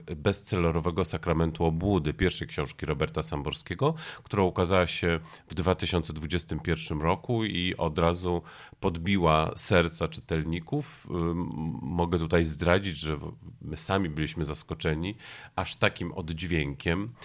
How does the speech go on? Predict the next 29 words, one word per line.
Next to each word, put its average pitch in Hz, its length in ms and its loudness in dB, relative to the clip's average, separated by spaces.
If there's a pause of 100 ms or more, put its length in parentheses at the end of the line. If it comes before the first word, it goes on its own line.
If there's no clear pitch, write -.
(300)
e, 90 140 2
tej 87 200 2
książki, 110 720 2 (300)
ponieważ 151 520 6 (100)
wcześniej 147 560 2
już, 127 320 0
e, - 40 -10 (240)
na 110 340 2
tematy 117 380 6
kościelne 117 460 4
wyda-, 90 240 6 (120)
wydawaliśmy 90 680 0
dużo 85 240 0
książek 95 460 0
i 90 60 2
oczywiście 85 540 0 (300)
one 92 180 6
zazwyczaj 92 540 4
się 80 180 -4
cieszyły 78 480 0 (220)
powodzeniem. 80 640 4
W - 20 -12
przypadku - 200 -10 (680)
Zakonnice 82 720 0
odchodzą 78 380 -2
po 78 120 -4
cichu 80 300 -8
to 80 120 -4
był 78 260 -4